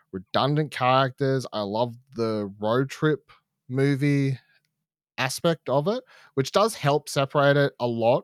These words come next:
from Weathering With You and Your Name, 'cause both those movies,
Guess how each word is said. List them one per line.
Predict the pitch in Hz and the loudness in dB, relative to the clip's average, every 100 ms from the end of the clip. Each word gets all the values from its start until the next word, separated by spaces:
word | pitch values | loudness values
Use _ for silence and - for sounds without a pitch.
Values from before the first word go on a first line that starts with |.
| _ | _
from | - 165 160 160 160 - | -4 -2 -2 -4 -6 -2
Weathering | 143 156 156 | 0 0 0
With | 139 | 0
You | 147 147 | 0 0
and | 143 | 0
Your | 139 135 | 0 0
Name, | 135 156 208 185 | 0 0 -2 -4
'cause | 139 | -4
both | 123 131 143 | 0 0 2
those | 165 143 | 0 0
movies, | 127 127 120 123 117 110 | 0 -2 0 0 0 -4